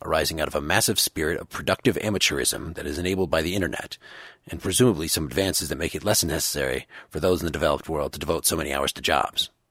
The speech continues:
A key character, a journalist, is able to quickly rouse a smart mob of hundreds of independent experts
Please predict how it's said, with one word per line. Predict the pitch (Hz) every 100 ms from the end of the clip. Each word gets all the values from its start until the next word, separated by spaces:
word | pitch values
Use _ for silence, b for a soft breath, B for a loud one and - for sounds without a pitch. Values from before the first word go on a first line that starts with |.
| _ _ b b b b b b b
A | -
key | 170
character, | 147 175 147 - 69
a | 76 90
journalist, | 82 120 151 64 65 - - B -
is | - 87
able | 78
to | -
quickly | - 160 -
rouse | 131 90 82 92
a | -
smart | - 98 -
mob | - 82 107
of | 64
hundreds | - 117 143 107
of | 80
independent | 110 104 107 104 -
experts | - - 64 - -